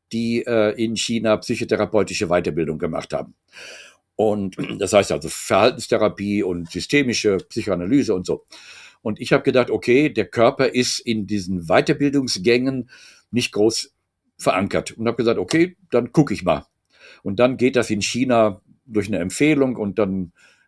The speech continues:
kennst du einen, kennst du nicht alle, aber doch, äh, einige. Ne, dann wirst du eingeladen und so. Und ich habe gemerkt, dass ein sehr offenes,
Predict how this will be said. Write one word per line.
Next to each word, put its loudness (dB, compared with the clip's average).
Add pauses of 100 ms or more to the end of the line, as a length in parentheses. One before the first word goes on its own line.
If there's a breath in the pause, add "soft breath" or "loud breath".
(100)
kennst 2
du 2
einen, 2
kennst -2
du -6
nicht -2
alle, 4
aber -2
doch, -2
äh, -6
einige. -2 (120)
Ne, 0
dann 0
wirst -2
du -2
eingeladen 2
und -10
so. -10 (440 loud breath)
Und -4
ich 0
habe 2
gemerkt, 2 (1200 loud breath)
dass 0
ein 0
sehr 2
offenes, 0